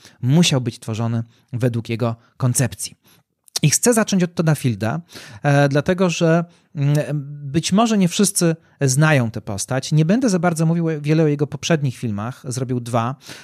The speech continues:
E, In the Bedroom, dwa tysiące pierwszy rok, i Little Children. Znakomite, bardzo ciekawe, nieoczywiste kino,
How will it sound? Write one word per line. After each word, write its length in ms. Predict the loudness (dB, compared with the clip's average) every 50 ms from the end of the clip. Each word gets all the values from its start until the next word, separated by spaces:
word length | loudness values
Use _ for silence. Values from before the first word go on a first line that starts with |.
| -8 -6
E, 140 | -4 -2 0
In 120 | 0 0
the 100 | 0 0
Bedroom, 360 | 0 0 0 0 0 -2 -4
dwa 120 | -4 -4 -6
tysiące 380 | -6 -6 -6 -6 -6 -6 -8
pierwszy 360 | -8 -6 -8 -8 -6 -6 -6
rok, 180 | -6 -6 -6 -4
i 40 | -4
Little 240 | -4 -2 -2 -4 -4
Children. 540 | -2 -2 -2 -2 -2 -2 -4 -6 -8 -8 -8
Znakomite, 720 | -6 -4 -2 -2 -2 -2 0 0 0 0 0 -2 -4 -4 -4
bardzo 380 | -2 -2 0 0 0 0 -2
ciekawe, 360 | -4 -6 -6 -4 -4 -4 -2
nieoczywiste 560 | -2 -2 -4 -4 -6 -8 -10 -10 -8 -8 -10 -10
kino, 400 | -8 -8 -8 -6 -4 -6 -6